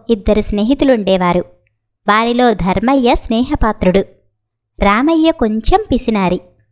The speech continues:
ధర్మయ్యకు సంతానం లేదు, అందుకని అతను తీర్థయాత్రలు చేద్దామనుకున్నాడు. అతని వద్ద రెండు వందల వరహాల నగదున్నది.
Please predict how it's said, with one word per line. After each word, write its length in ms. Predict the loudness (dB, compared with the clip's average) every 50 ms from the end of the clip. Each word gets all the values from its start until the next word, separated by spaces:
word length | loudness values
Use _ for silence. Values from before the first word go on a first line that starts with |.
| _ _ _ _ _ _ _ -8
ధర్మయ్యకు 720 | -4 -2 -2 0 -2 0 0 2 2 2 2 2 0 0 -2
సంతానం 580 | -2 -2 -4 -4 -4 -2 -2 0 0 0 -2
లేదు, 340 | 0 0 -2 -2 0 -2 -2 -2 -6 _ _ _ _ _ _ _ _ _ _ -6
అందుకని 480 | -4 -2 -2 -2 -2 0 0 0 0 -2
అతను 260 | 0 0 0 0 0
తీర్థయాత్రలు 760 | 0 0 0 -2 0 0 0 0 0 0 -2 -2 -2 -2 -2
చేద్దామనుకున్నాడు. 1040 | -2 0 0 -2 0 0 0 0 0 0 -2 -2 -4 -4 -4 -2 -2 0 0 0 -2 -2 -6 _ _ _ _ _ _ _ _ _ _ _ _ _ -6
అతని 280 | -4 -2 -2 -2 -2 -2
వద్ద 280 | -2 -2 -2 0 0 0 2 2 0 -2 -6 -6 -2
రెండు 220 | 0 0 2 2
వందల 360 | 2 0 0 0 0 0 0 0
వరహాల 500 | 0 0 -2 -2 -2 -2 0 0 2 2
నగదున్నది. 920 | 2 0 0 -2 0 0 0 0 0 -2 -4 -4 -4 -4 -4 -8 -20